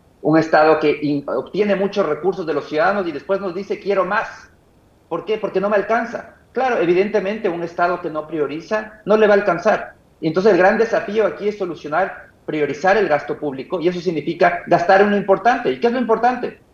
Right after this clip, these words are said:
El ciudadano, invertir en el ciudadano. Salud, educación, seguridad, pero no la educación mediocre que tenemos en este momento, no la salud pública mediocre que tenemos en este momento, sino salud pública de calidad, educación pública de calidad.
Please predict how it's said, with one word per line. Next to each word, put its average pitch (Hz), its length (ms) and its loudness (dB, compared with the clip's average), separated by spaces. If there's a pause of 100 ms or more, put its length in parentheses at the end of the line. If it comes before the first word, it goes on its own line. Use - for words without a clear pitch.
(100)
El 156 80 -6
ciudadano, 151 640 2
invertir 185 360 -2
en 214 60 -4
el 202 80 0
ciudadano. 202 400 0 (220)
Salud, 190 500 2
educación, 160 560 0
seguridad, 147 640 -2 (580)
pero 143 160 -2
no 156 160 -2
la 175 120 -2
educación 151 500 -6
mediocre 143 460 0
que 127 100 -4
tenemos 127 340 -8
en 127 80 -4
este 123 140 -6
momento, 120 460 0 (180)
no 180 140 4
la 190 100 6
salud 170 320 4
pública 160 340 2
mediocre 143 540 4
que - 80 -10
tenemos 135 300 -6
en 135 80 -8
este 127 160 -6
momento, 139 440 -4 (260)
sino 165 200 2
salud 170 260 4
pública 180 380 0
de 139 140 -2
calidad, 123 520 -2
educación 135 460 -6
pública 160 380 -2
de 131 100 0
calidad. 117 540 0